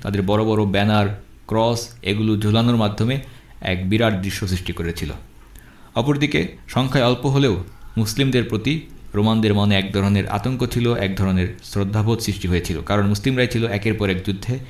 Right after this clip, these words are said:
বিজয়ী শক্তি। রোমান বাহিনীর সংখ্যার বিপরীতে মুসলিম বাহিনীর সংখ্যা এবং গভীরতা ছিল খুবই কম। মাত্র কয়েক সারি সৈন্যবাহিনীকে তারা সামনে সাজিয়েছিলেন, কিন্তু সেখানে তারা কোনো ধরনের গ্যাপ রাখেননি।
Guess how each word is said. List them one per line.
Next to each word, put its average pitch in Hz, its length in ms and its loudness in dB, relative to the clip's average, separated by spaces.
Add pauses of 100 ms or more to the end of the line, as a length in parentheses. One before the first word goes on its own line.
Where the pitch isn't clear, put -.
(300)
বিজয়ী 98 360 2
শক্তি। 90 380 -6 (400)
রোমান 151 220 4
বাহিনীর 151 240 2
সংখ্যার 139 300 0
বিপরীতে 127 500 0 (220)
মুসলিম 127 300 0
বাহিনীর 120 260 2
সংখ্যা 120 400 0
এবং 101 240 2
গভীরতা 113 400 2
ছিল 101 200 -2
খুবই 104 220 2
কম। 90 200 -2 (500)
মাত্র 120 260 -2
কয়েক 135 320 0
সারি 123 200 0
সৈন্যবাহিনীকে 107 560 2
তারা 104 140 0
সামনে 101 360 0 (160)
সাজিয়েছিলেন, 90 500 0 (480)
কিন্তু 127 180 0
সেখানে 143 320 2
তারা 107 140 2
কোনো 110 180 2
ধরনের 110 360 2 (640)
গ্যাপ 107 280 2
রাখেননি। 87 420 -2